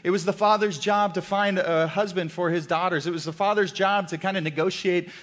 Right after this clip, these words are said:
the bridal price. It was the father's job to, to figure out how to, how to care for his, his kids, his, his daughters. And so what there's, what she's saying is, she's saying, "There's nobody to take care of us now. Dad's checked out.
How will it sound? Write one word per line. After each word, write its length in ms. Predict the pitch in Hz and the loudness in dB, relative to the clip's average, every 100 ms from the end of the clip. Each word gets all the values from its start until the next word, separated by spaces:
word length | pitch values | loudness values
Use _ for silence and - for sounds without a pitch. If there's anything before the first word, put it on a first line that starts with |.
| - | -6
the 80 | 156 | -4
bridal 380 | 151 170 190 | 0 2 2
price. 400 | 165 - 147 147 | -2 0 0 0
It 40 | 175 | -4
was 120 | 156 | -4
the 80 | 165 | -4
father's 440 | - 185 202 165 | 0 2 2 -2
job 400 | 127 170 185 180 | -2 0 0 0
to, 140 | 175 160 - - | -4 -6 -8 -4
to 80 | 175 | -4
figure 320 | 160 196 190 | -2 0 4
out 180 | 190 165 | 2 2
how 220 | 147 190 | 0 2
to, 160 | 196 165 - | 2 0 -2
how 100 | 190 | -2
to 60 | 190 | -2
care 320 | - 196 196 | -2 -2 -2
for 220 | - 175 | -2 0
his, 240 | 165 156 - - | 0 -2 -10 -6
his 180 | 170 | -6
kids, 680 | 165 - 202 185 117 - - - | -4 0 2 2 -2 -12 -18 -8
his, 300 | 139 160 135 | -4 -4 -4
his 180 | 143 170 | -6 -2
daughters. 480 | 139 165 180 139 135 | 0 0 2 0 -2
And 140 | 143 | -4
so 160 | - 185 | -2 0
what 180 | 175 190 | 0 0
there's, 220 | 180 151 | -2 -2
what 180 | 175 190 | -4 -2
she's 240 | - 196 | -4 -4
saying 240 | - 220 | -4 -2
is, 140 | 196 156 - - | -4 -6 -12 -10
she's 180 | 196 | -6
saying, 200 | 190 220 | -4 -2
"There's 160 | 202 220 | 0 0
nobody 420 | 196 233 247 233 | 0 2 2 0
to 80 | 190 | -2
take 200 | 180 185 | -2 -2
care 160 | 185 170 | 0 0
of 80 | 160 | 0
us 120 | 160 | -2
now. 340 | 156 185 220 - - _ _ _ _ _ _ _ _ _ _ _ | -2 -2 -4 -14 -20 _ _ _ _ _ _ _ _ _ _ _
Dad's 320 | 139 269 311 | 0 2 0
checked 340 | - 311 - 311 | 0 0 2 2
out. 320 | 311 285 160 | 6 6 4